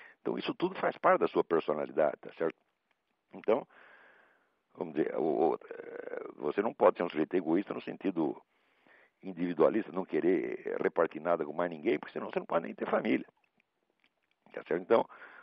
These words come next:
vamos dizer, o egoísmo é um, é uma, uma atitude pueril, que o ser humano naturalmente acaba superando na, através da sua convivência na sociedade.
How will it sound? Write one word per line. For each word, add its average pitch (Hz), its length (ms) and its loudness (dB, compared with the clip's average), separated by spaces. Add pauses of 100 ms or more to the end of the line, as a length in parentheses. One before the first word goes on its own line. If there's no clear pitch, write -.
(120)
vamos - 120 -4
dizer, 90 80 8
o 98 80 6
egoísmo 101 600 2 (300)
é 85 160 0
um, 92 200 -2
é 65 80 0
uma, - 840 0
uma 64 120 -4
atitude 82 420 -4
pueril, - 440 2 (600)
que - 100 -8
o - 60 -6
ser 92 200 4
humano - 360 2
naturalmente 85 960 2 (920)
acaba - 460 -2
superando - 680 2
na, 151 120 -6
através - 760 -2
da 143 100 2
sua - 160 -4
convivência 123 500 -4
na - 60 -6
sociedade. - 500 0